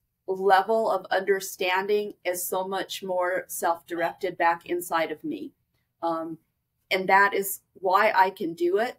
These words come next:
because it is not a manipulation or behavior or controlling anybody else. It's really controlling myself in the relationship,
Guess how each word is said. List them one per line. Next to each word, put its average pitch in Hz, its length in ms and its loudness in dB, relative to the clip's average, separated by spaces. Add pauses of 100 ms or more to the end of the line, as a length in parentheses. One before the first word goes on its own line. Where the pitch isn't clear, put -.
(100)
because 185 320 -4
it 185 140 -4
is 180 200 -8
not 180 340 2
a 180 60 -4
manipulation 175 1000 -4
or 165 160 -2
behavior 175 800 -4 (260)
or 185 160 4
controlling 175 560 -2
anybody 165 420 -4
else. - 460 -2 (360)
It's 185 280 0
really 196 280 2
controlling 185 580 -2
myself 190 520 0
in 175 140 -2
the 160 80 -2
relationship, 170 840 -4